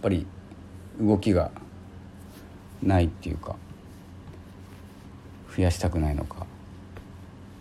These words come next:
わかんないんですけど、そろそろ連絡来てもいいかなって頃なんですけどね。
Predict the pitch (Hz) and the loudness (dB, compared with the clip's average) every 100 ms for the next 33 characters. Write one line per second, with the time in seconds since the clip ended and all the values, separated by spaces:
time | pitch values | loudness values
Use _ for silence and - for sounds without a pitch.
0 | - - - - - - - - - - | -16 -16 -16 -16 -16 -16 -16 -16 -16 -16
1 | - - 82 - 82 78 85 - - - | -16 -10 -6 0 2 2 -2 -4 -6 -8
2 | - - - - - - - - - 110 | -10 -14 -14 -14 -14 -14 -16 -14 -2 2
3 | 95 - - - 98 92 92 90 95 80 | 2 2 -2 4 6 6 4 2 4 4
4 | 85 - 78 76 - - 78 73 - - | 2 0 -2 -2 -2 -2 -2 -4 -8 -10
5 | - - 87 | -10 0 2